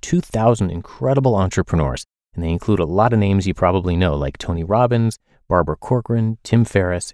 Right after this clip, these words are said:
and many more. But that came after a lot of hard work and soul-searching. After serving as an active-duty Army officer for four years, John tried law school, he was a first-semester dropout,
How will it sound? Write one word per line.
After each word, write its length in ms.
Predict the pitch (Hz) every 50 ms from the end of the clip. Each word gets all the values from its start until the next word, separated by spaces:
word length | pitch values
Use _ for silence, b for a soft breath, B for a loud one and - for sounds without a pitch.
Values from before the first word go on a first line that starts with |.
| _
and 240 | - - 90 87 82
many 220 | 82 85 85 85 85
more. 400 | 87 92 98 92 82 73 71 - _ _ _ _ _ _ _ _ _ _
But 100 | - 151
that 120 | 196 208
came 220 | - - 214 190 160
after 240 | 147 135 - 117 107
a 40 |
lot 280 | 98 95 104 113 127 127
of 100 | 110 -
hard 320 | - - - 107 110 107
work 320 | 95 87 92 98 98 - -
and 160 | 101 92 90
soul-searching. 680 | - - 104 107 127 - - 87 76 - - 69 65 - _ _ _ _ _ _ _ _ _ _ -
After 180 | 117 113 - 123
serving 400 | - - - 156 160 156 147 131
as 140 | 110 104 -
an 100 | 92 - _
active-duty 600 | - 113 131 - - 143 113 107 113 110 104 104 107
Army 300 | 95 98 107 107 101 90
officer 400 | 78 73 - - - - - -
for 120 | - -
four 280 | 78 - - - 82 82
years, 300 | 78 73 69 67 - - - _ _ _ _ _ _
John 240 | - - 113 117 117
tried 300 | - - 101 85 78 73
law 180 | 80 95 117 143
school, 400 | - - - 92 80 90 143 - _
he 80 | - 107
was 140 | 98 - -
a 80 | 78
first-semester 600 | - - - 104 101 - - 95 90 90 - - 107
dropout, 440 | - 95 78 71 - 67 67 -